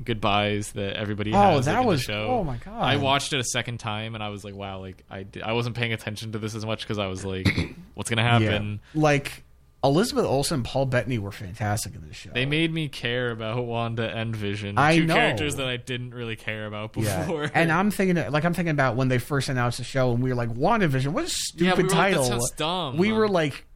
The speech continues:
Speaker 2: really not looking forward to the show, but this was a really good show.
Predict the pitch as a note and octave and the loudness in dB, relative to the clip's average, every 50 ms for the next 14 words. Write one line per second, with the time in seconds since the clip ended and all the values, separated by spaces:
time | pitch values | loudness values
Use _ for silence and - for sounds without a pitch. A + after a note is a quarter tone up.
0 | - _ - D#3 D3+ D3+ D#3+ E3+ F3 E3+ D#3+ D#3 D3 D3 D3 C3 A#2+ C#3 D3 D3+ | -20 _ -14 -14 -8 -2 0 0 2 2 2 4 4 2 2 0 0 0 0 2
1 | A2+ D3 C#3 C#3 B2+ - C#3+ C#3+ C#3 C3 A#2+ - C3 B2 A#2 B2 A#2 G2+ F#2 A#2+ | 2 0 -2 -2 -2 -2 -2 0 0 0 -2 -2 -2 -2 0 0 0 -2 -2 -2
2 | C#3+ F3 F3 - - A#3 G3 D#3 C3+ A#2 G#2 G2+ G#2+ G#2+ G#2+ C3 F#3 G#3+ D#3 A2+ | 0 0 0 0 0 2 2 2 0 -2 -4 -6 -6 -6 -4 -2 0 0 0 0
3 | - B2+ C3 C#3 B2+ - - G#2 G#2+ D#3 D3+ D2 B1+ C2+ - D#3+ | 0 0 0 0 0 -4 -6 -2 0 0 0 0 -2 -8 -12 -14